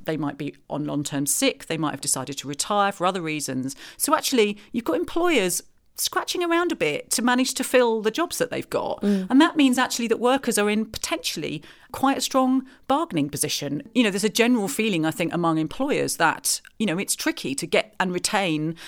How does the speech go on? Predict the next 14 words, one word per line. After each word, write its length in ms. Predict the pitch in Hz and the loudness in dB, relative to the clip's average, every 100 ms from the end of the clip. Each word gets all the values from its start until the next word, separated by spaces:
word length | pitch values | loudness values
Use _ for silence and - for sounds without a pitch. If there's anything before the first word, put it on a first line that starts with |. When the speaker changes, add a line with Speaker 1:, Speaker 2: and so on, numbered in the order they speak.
| - - | -18 -16
Speaker 1:
the 160 | 156 175 | -8 -4
people 320 | - 208 190 | 0 0 2
that 140 | 190 | 0
you 100 | 190 | 0
need 320 | 185 196 185 - | 2 2 0 -2
to 80 | |
keep, 340 | - 208 196 - - - | -2 -2 -2 -10 -20 -14
you 100 | - | -6
know, 80 | 180 | -4
keep 200 | - - | -4 -6
your 60 | 175 | -2
business 280 | 185 180 | -2 -2
going. 400 | - 254 214 143 | 0 0 0 0
So 320 | 143 196 175 | 0 2 2